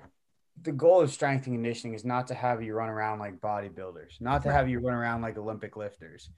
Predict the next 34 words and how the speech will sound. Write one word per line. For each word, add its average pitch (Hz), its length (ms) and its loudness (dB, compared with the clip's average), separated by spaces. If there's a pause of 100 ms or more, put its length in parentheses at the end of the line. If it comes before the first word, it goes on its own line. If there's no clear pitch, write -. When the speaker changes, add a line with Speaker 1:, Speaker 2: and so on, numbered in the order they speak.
(140)
Speaker 1:
Like, 135 240 2
yes, 156 340 6
we're 143 160 2
gonna 156 220 2
take 131 500 -4 (880)
little 139 400 6
bits 131 380 0
and 127 140 0
pieces 123 340 -4
from 120 240 -4
bodybuilding, 107 800 0 (140)
little 135 180 4
bits 135 300 -2
and 120 120 -4
pieces 131 380 -4
from 123 240 2
Olympic 120 420 2
lifting, 110 460 -4
little 127 180 4
bits 123 300 -2
and 120 100 -2
pieces 123 360 -6
from 117 200 -8
powerlifting, 107 920 -2 (480)
and 127 120 -4
put 156 160 4
it 143 60 6
all 123 240 6
together 120 420 2
to 110 80 -4
make 110 220 -6
you 107 80 -8
an 95 60 -10
athlete. 95 420 -12